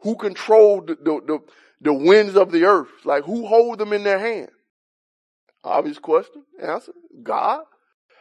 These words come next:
So who hath es-, established the ends of the earth? Who hath bound the waters in a garment? What do you mean by that? This is a reference, I think it's Psalms one oh four, where it talks about God wraps the seas,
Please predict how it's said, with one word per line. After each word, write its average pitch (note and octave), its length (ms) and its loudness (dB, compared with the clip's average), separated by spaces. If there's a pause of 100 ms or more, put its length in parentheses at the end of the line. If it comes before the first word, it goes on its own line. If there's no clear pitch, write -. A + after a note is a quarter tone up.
(120)
So F3+ 240 0
who A3+ 180 -4
hath G#3 280 4
es-, F3+ 180 -6 (360)
established G#3+ 600 2
the F3 180 -2
ends A3 300 0
of G#3 160 2
the - 160 -2
earth? D3 220 0 (420)
Who G3+ 180 0
hath D#3+ 180 4
bound G3+ 320 4
the F#3+ 60 0
waters F#3+ 500 4
in F3+ 120 -4
a E3 80 -6
garment? D3+ 500 -2 (1500)
What E3+ 200 0
do G3 40 -2
you G3+ 80 -8
mean B3 280 -2
by D3 160 4
that? D#3 120 -6
This F3+ 200 -2
is F3+ 100 -6
a F3+ 60 0
reference, F#3+ 400 -2
I E3 80 0
think F#3+ 240 -4
it's E3 120 -10
Psalms F#3 380 -2
one F#3 220 0
oh F#3 80 0
four, G3+ 380 -2 (200)
where D3+ 120 -4
it D3+ 60 -14
talks F#3+ 280 0
about D#3 340 0
God F3 340 4 (920)
wraps E3 500 0
the E3 180 -2
seas, F3+ 600 -10